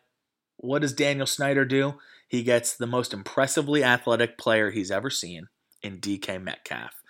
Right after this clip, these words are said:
And the Skins also, I got this going,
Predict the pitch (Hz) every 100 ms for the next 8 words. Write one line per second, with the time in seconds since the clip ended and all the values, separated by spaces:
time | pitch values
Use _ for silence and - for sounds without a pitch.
0 | - - - - 113 104 101 - - 139
1 | 139 127 - _ _ 156 202 214 - 151
2 | 117 101 - _ - 127 127 131 127 151
3 | - - 113 104